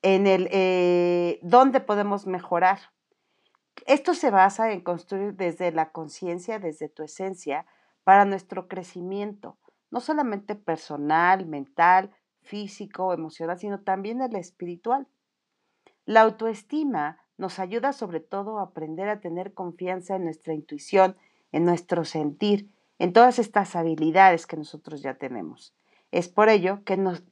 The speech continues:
al estar ahí nos permite tomar decisiones sobre todo de lo que nosotros queremos. Y aquí quiero hacerte mención de algo, porque a veces el juez más fuerte somos nosotros, es este juez interno que de repente dice, "No, lo hiciste mal,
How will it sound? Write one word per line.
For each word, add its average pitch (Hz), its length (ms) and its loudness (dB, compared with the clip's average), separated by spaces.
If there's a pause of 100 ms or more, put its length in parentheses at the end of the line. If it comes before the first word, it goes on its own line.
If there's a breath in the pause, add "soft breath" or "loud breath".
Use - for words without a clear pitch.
(100)
al 180 220 4
estar 220 340 0
ahí 226 200 0
nos 214 200 -12
permite 196 420 -10
tomar 180 380 -8
decisiones 190 640 -14
sobre 151 240 -16
todo 208 400 -4 (420 soft breath)
de 208 120 0
lo 220 180 0
que 220 100 -4
nosotros 233 540 -10
queremos. 147 600 -6 (960)
Y 196 100 -4
aquí 285 380 0 (220 loud breath)
quiero 302 220 2
hacerte 254 360 0
mención 196 440 -6
de 175 100 0
algo, 175 280 2
porque 175 280 -8
a 208 40 -2
veces 247 340 -4 (240 loud breath)
el 226 160 -2
juez 285 300 0
más 285 220 -4
fuerte 233 380 0
somos 214 340 -6
nosotros, 170 680 -6 (260 soft breath)
es 214 220 -4
este 254 220 -4
juez 208 320 -4
interno 180 600 -2
que 175 80 -4
de 175 100 0
repente 185 400 -6
dice, 185 160 -12
"No, 170 240 6
lo 156 100 2
hiciste 180 360 -8
mal, 165 280 0